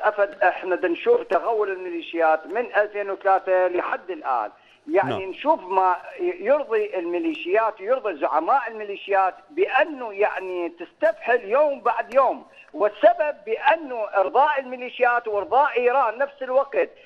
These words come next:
Speaker 1: ليش؟ لأنه إحنا ما عندنا دولة، ما عندنا وزارة داخلية. دا نشوف الاستيلاء على الأراضي الناس وعلى دور العقارات، وعلى، دا نشوف على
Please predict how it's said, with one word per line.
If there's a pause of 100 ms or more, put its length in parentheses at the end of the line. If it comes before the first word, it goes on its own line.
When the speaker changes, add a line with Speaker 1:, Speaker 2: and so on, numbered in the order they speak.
(120)
Speaker 1:
ليش؟
لأنه
إحنا
ما
عندنا
دولة،
ما
عندنا
وزارة
داخلية.
دا
نشوف
الاستيلاء
على
الأراضي
الناس
وعلى
دور
العقارات،
وعلى،
دا
نشوف
على